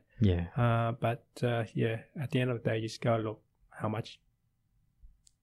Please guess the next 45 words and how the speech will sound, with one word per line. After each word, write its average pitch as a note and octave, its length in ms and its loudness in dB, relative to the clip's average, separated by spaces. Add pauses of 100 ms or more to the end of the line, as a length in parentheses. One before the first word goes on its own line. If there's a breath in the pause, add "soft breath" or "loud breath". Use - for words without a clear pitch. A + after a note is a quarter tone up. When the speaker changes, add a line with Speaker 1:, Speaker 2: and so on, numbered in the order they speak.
(180)
Speaker 2:
do - 80 2
you A#2+ 120 6
have A2 140 0
left? G#2+ 300 -2
Like, A2 220 -4
do A#2 80 0
you A2+ 60 4
have A2+ 120 -2
any A#2 140 -2
money A#2 320 0
to, A#2 260 -2
to, A2 340 -4 (140)
to, A2 160 -4
to A#2 220 -8
even A2+ 260 -4
go A2+ 240 -2
on A2+ 480 -4
the, A2 240 0 (640)
on A2 120 0
this A2 200 -2
trip?" D3 320 2
'Cause A2+ 300 -2 (460 loud breath)
I'm A#2 140 6
not C3 100 6
sure C3+ 160 6
how A#2 100 2
much A2+ 300 0
they A2 160 4
cost, C3+ 440 0
but, A2 280 -2 (120)
uh, A2 220 -2
apparently, A2 460 2
like, G#2 220 -2
people A2+ 280 0
just, - 300 -4
like, A2 280 -2
sell A2 320 0
off - 160 -4
all, A2+ 440 -2
all A#2+ 140 -4
their G#2+ 140 -8
assets - 560 -6
to A2 100 0
be A2 260 0
on, A2 380 -4